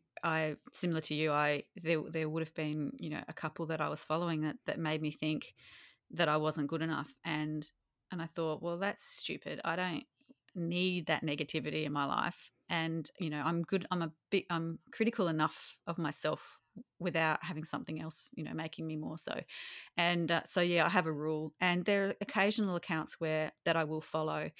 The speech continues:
and I'll test it out. I'll think, you know,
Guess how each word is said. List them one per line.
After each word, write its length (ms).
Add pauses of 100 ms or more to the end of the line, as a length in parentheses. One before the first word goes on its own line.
(420)
and 600 (1040)
I'll 180
test 420
it 60
out. 280 (160)
I'll 100
think, 340
you 80
know, 140